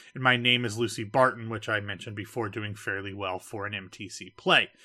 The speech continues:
Now, other than Cursed Child, which almost doesn't count,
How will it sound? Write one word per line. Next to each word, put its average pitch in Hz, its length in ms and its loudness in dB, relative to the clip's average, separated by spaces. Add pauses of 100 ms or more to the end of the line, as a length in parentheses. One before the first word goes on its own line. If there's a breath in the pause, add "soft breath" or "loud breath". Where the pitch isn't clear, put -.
(260 loud breath)
Now, 147 260 10
other 208 140 6
than 175 180 2
Cursed - 300 0
Child, 170 400 6
which 131 460 0
almost 143 300 0
doesn't 117 260 -6
count, 180 340 2